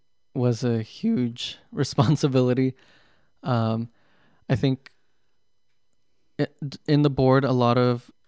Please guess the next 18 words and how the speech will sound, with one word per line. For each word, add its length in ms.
issues 560
that 140
are 100
facing 600
the 100
districts 680
are 140
brought 280
up. 240
So 240
obviously 560
the 240
enrollment 840
drop 380
was 160
brought 240
up, 200
um, 320